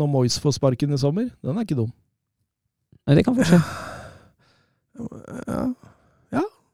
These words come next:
Speaker 3: den er ikke dum.
Speaker 1: Zidane, han sitter fortsatt og venter på Real Madrid igjen.
Speaker 3: Eller det franske landslaget.
Speaker 1: Ja.
Speaker 3: Ja. Nei, Zidane tror jeg ikke finner noe, finner en klubb med det første, nei.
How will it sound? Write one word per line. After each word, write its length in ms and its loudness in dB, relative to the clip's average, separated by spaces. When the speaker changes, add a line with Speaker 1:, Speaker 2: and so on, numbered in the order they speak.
Speaker 3:
den 160 -4
er 80 -4
ikke 160 -4
dum. 160 -10
Speaker 1:
Zidane, 480 4
han 140 6
sitter 240 2
fortsatt 400 4
og 80 4
venter 240 2
på 140 4
Real 180 4
Madrid 320 4
igjen. 160 0
Speaker 3:
Eller 240 6
det 60 6
franske 260 6
landslaget. 480 2
Speaker 1:
Ja. 220 2
Speaker 3:
Ja. 80 -4
Nei, 160 8
Zidane 400 6
tror 300 4
jeg 160 4
ikke 180 8
finner 320 6
noe, 800 10
finner 300 2
en 100 4
klubb 240 6
med 80 6
det 80 6
første, 320 6
nei. 80 8